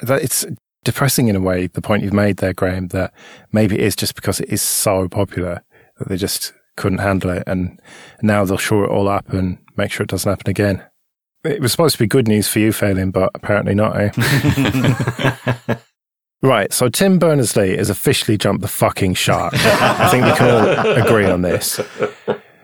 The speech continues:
He is selling the source code for the original World Wide Web stuff as a fucking N F T. And yes, the money might be going to charity and whatever, but he's doing this via Sotheby's and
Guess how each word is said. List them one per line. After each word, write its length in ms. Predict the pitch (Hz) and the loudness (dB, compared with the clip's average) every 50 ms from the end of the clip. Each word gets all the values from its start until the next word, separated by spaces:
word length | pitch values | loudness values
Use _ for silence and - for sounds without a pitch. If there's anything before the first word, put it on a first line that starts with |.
| _ _ _ _ _ - - | _ _ _ _ _ -6 0
He 220 | - 180 185 196 | 2 4 4 2
is 220 | - - 165 151 - | 2 2 0 0 0
selling 380 | - - 170 151 143 139 131 | 2 2 2 4 2 2 0
the 80 | 117 127 | 0 0
source 340 | - - - 170 160 147 - | 0 0 2 2 2 0 0
code 440 | - 110 101 90 95 87 - - - | 0 0 0 0 0 -2 -4 -6 -4
for 160 | - - 110 | 0 2 2
the 200 | 110 117 147 123 | 2 2 2 2
original 720 | 113 123 151 143 - - 135 131 127 127 123 113 110 - _ _ _ - | 2 2 2 2 2 2 2 2 4 4 2 2 0 -2 _ _ _ -2
World 260 | 135 120 120 117 101 | 2 2 4 4 4
Wide 220 | 110 113 113 107 | 2 2 2 2
Web 340 | 101 113 110 104 90 85 - - _ - | 2 2 2 2 0 -4 -10 -16 _ -8
stuff 500 | - - - 101 87 87 87 - - - _ - | -6 -4 -2 -2 -2 -2 -4 -8 -10 -10 _ -2
as 160 | 120 107 - 101 | -2 0 0 -2
a 40 | |
fucking 640 | 92 - - - - 175 143 - - - 123 117 117 - | -4 -6 -6 -4 0 0 0 0 0 0 0 0 0 0
N 160 | - 117 110 107 | 0 0 2 2
F 220 | 101 95 - - | 0 0 -2 -4
T. 340 | - - 110 98 92 95 - - | -4 -2 -2 -2 -2 -4 -4 0
And 160 | - 120 127 | 0 2 4
yes, 260 | 135 156 160 - - | 4 4 2 2 0
the 160 | - 165 - 147 | -2 0 0 2
money 240 | 143 143 143 143 | 2 4 4 2
might 240 | 135 135 131 135 135 | 2 2 0 0 -2
be 60 | 135 | -2
going 240 | 131 - 127 120 110 | 0 0 2 2 0
to 100 | - - | -2 -4
charity 560 | - - - 113 104 98 98 - - 98 98 | -4 -2 0 2 2 0 0 -2 -2 0 0
and 140 | 98 98 95 | 0 0 0
whatever, 480 | 98 98 98 95 92 90 92 92 92 95 - - - - - - - _ _ _ _ _ _ _ _ _ _ _ _ _ - | 0 0 0 0 0 0 0 0 -2 -2 -6 -12 -20 -20 -20 -20 -20 _ _ _ _ _ _ _ _ _ _ _ _ _ 0
but 140 | 131 135 | 2 2
he's 100 | 147 131 | 2 4
doing 180 | - 180 170 165 | 2 4 4 4
this 160 | 165 135 - | 4 2 0
via 320 | - - 120 135 135 131 123 | -2 0 2 2 4 2 2
Sotheby's 840 | - - - 135 123 107 95 - 95 80 76 71 87 87 - - - - - - _ _ _ - | 2 0 0 0 0 0 0 -2 -2 -2 -2 -4 -6 -6 -8 -8 -10 -14 -20 -20 _ _ _ -2
and 320 | - 110 110 110 104 - | 2 2 2 2 0 -2